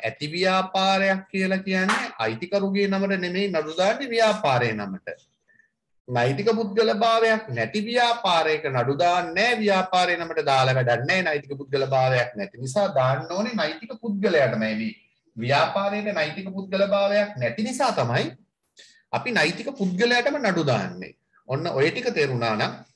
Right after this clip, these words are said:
හොඳටම ඇති. එතකොට අපි, අ, ඔයගොල්ලන්ගේ කවදාවත් නෛතික පුද්ගල භාවය කියන්නේ මොකක්ද කියලා නිර්වචනය කරන්න විභාගයට ඇවිල්ලා නැහැ.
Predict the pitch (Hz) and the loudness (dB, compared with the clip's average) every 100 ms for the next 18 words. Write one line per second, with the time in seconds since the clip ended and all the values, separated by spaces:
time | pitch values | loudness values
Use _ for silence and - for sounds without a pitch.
0 | _ _ _ - 127 123 117 151 - 131 | _ _ _ -4 -2 0 -2 -4 -4 -4
1 | 131 98 - - - _ - 147 139 127 | -4 -6 -10 -20 -20 _ -6 0 2 0
2 | 127 107 - - _ - 107 120 131 147 | -2 -6 -8 -20 _ -4 -2 0 2 2
3 | 165 147 127 135 143 165 180 135 123 135 | 0 -2 0 2 2 2 0 -2 -2 -2
4 | 151 147 143 151 151 147 151 147 151 147 | -6 -4 0 2 2 2 2 0 -4 -4
5 | 131 127 127 135 131 160 143 131 131 131 | -4 -4 -4 -4 -4 -4 -2 0 0 0
6 | 139 131 135 139 120 113 123 127 110 107 | -2 -2 -4 -4 -4 -4 -4 -4 -4 -4
7 | 113 110 101 160 | -4 -4 -2 -4